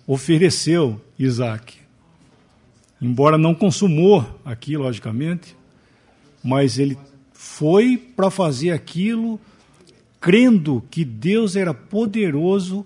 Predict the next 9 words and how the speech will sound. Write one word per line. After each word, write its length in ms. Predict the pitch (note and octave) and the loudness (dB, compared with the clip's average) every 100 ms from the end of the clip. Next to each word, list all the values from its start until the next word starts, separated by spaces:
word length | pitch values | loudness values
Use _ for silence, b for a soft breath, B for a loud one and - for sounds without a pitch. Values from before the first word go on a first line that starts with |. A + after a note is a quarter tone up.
| - | -8
até 580 | D3+ C#3 - F3 F#3 F#3 | -8 -8 -6 -2 -2 -2
para 220 | F#3+ E3+ | -4 -4
ressuscitar 640 | D#3+ - - C3 - C3+ | -4 -8 -10 -10 -6 -6
o 40 | B2 | -6
seu 160 | C3 | -8
filho 240 | A#2 C3+ B2 | -10 -8 -6
dentre 240 | B2+ A2+ | -6 -8
os 120 | A2 | -10
mortos. 500 | G#2 G2 G#2 - - | -10 -10 -12 -18 -20